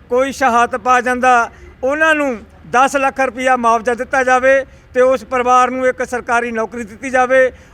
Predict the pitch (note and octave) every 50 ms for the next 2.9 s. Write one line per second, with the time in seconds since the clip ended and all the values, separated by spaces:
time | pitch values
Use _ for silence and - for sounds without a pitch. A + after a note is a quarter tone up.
0 | - - A#3+ C#4 D4+ D#4+ D#4+ C#4 G#3 C4+ C4+ C4+ G#3 A#3+ B3+ C4+ D4 D4+ D#4 -
1 | - C4 B3 G#3 G#3+ B3+ B3 A3+ A#3 A3 G#3 F#3 - - - - - - - B3+
2 | D4 D#4 D4+ - C4+ C4 B3 G#3+ C4+ C4+ C4 A#3+ C4 C4 C4 B3+ A#3+ A3+